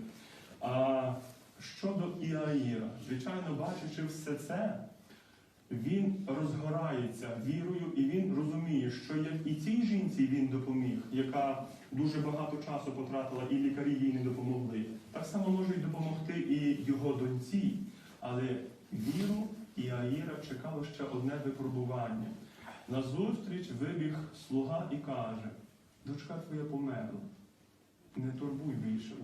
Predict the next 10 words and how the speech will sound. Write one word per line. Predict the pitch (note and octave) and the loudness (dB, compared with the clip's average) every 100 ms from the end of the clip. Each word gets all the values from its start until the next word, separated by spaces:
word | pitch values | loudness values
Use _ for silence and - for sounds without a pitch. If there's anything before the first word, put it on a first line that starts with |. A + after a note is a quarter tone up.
| G#2+ | -8
учителя». | - - - - - - - - - - - - - - - - - | -8 -10 -10 -14 -18 -20 -20 -20 -20 -20 -20 -20 -20 -20 -20 -20 -4
Уявімо | C3 B2+ B2 G3+ G#3+ F#3+ | 0 2 2 4 4 2
собі, | E3+ C3+ B2 C#3+ - - - - - | 0 2 4 4 2 -2 -8 -14 -18
що | - E3+ | -10 -2
робилося | F3+ D#3 D3+ E3+ D3+ D3+ | -2 0 -2 -4 -4 -4
в | C3 | -4
серці | - D#3 D#3 - | -2 -2 -2 -4
цього | C3+ C#3+ C3+ B2+ - | -2 -2 -2 -2 -4
чоловіка. | A#2+ A#2+ B2+ B2 - - - - | -2 0 0 -2 -4 -10 -14 -6
Та | D3 | -4